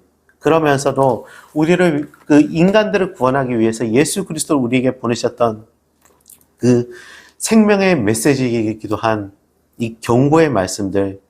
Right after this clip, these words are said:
저희들이 이제 품고 하루하루를 살아가며 저희들을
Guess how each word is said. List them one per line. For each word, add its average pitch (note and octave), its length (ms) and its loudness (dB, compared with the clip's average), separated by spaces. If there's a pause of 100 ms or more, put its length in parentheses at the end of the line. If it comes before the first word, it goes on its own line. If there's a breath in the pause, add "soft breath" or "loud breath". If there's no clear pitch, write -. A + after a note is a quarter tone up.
(280)
저희들이 B2+ 480 2
이제 A2 480 -2 (440)
품고 E3 800 0 (260 loud breath)
하루하루를 D3+ 720 0
살아가며 A#2 580 0
저희들을 A#2 680 2